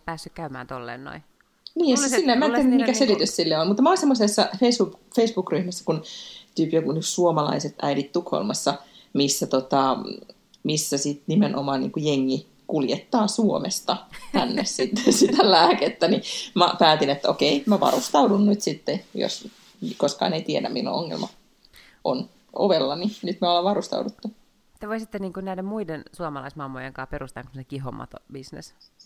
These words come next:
Speaker 1: bisneksen.
Speaker 2: Niin, siis alkaa diilata. Mä luulen,
Speaker 1: Niin.
Speaker 2: että, että tossa niinku meidänkin päiväkodilla, niin
Speaker 1: Niin.
Speaker 2: niin
Speaker 1: Hinta
Speaker 2: tota
Speaker 1: nousee, kato, yhtäkkiä silloin, kun sen tarvii, niin kyllä ihmiset on suostunut
Speaker 2: kyllä ne
Speaker 1: maksamaan.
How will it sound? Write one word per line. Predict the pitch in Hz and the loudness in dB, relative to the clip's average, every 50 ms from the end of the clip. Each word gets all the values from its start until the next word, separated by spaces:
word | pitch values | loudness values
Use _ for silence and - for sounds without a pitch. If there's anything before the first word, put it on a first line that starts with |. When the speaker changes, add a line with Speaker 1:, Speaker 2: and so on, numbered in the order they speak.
| 185 165 | -20 -20
Speaker 1:
bisneksen. | 151 - - - 170 _ _ 185 185 | -20 -20 -20 -20 -20 _ _ -8 -6
Speaker 2:
Niin, | 220 311 269 | -4 -4 -2
siis | 277 269 | -2 0
alkaa | 349 381 294 - - 262 | 0 0 0 0 2 4
diilata. | 381 349 262 - - - 262 | 4 4 4 2 0 2 2
Mä | 277 262 | 2 2
luulen, | - 285 311 294 262 | 2 0 2 2 0
Speaker 1:
Niin. | 226 233 202 | 2 0 0
Speaker 2:
että, | 170 175 196 - - | 2 0 0 0 0
että | - 233 220 - 240 | -4 -4 -2 -4 -2
tossa | 214 - 208 208 - 233 | -2 -2 -2 -2 -2 -2
niinku | 220 226 220 220 208 233 233 208 208 - - - _ | 0 0 0 0 0 0 -2 -2 -4 -6 -14 -14 _
meidänkin | - 262 262 247 247 233 226 | 2 4 4 4 4 2 2
päiväkodilla, | - 254 247 226 202 214 208 - 190 190 185 170 175 175 | 4 4 6 6 4 4 4 2 2 2 4 2 2 2
niin | 175 180 202 202 - - - - - _ _ - | 2 2 0 -2 -4 -18 -20 -20 -20 _ _ -14
Speaker 1:
Niin. | 349 302 277 311 - - | -12 -12 -12 -14 -6 -4
Speaker 2:
niin | 196 185 180 180 185 | -4 -2 -2 -2 0
Speaker 1:
Hinta | - 202 202 | 0 2 2
Speaker 2:
tota | 156 156 202 | 4 4 4
Speaker 1:
nousee, | 220 226 214 214 196 185 | 2 2 0 -2 -2 -2
kato, | - 180 185 185 | -4 -6 -8 -6
yhtäkkiä | 226 247 - 214 190 _ - 156 143 | -6 -6 -6 -8 -10 _ -8 -8 -8
silloin, | - 165 156 151 143 | -8 -10 -14 -14 -14
kun | - 156 | -16 -18
sen | 156 160 160 | -18 -16 -10
tarvii, | 196 190 170 131 - - 76 | -10 -8 -8 -10 -12 -16 -20
niin | - 147 | -20 -20
kyllä | _ 151 147 143 | _ -18 -16 -16
ihmiset | 160 165 165 156 _ - | -16 -16 -18 -20 _ -20
on | 151 147 151 | -18 -18 -16
suostunut | 151 151 233 | -6 -4 -4
Speaker 2:
kyllä | 190 180 165 | -2 0 0
ne | 220 | 0
Speaker 1:
maksamaan. | 214 - 143 143 | 0 -2 -6 -12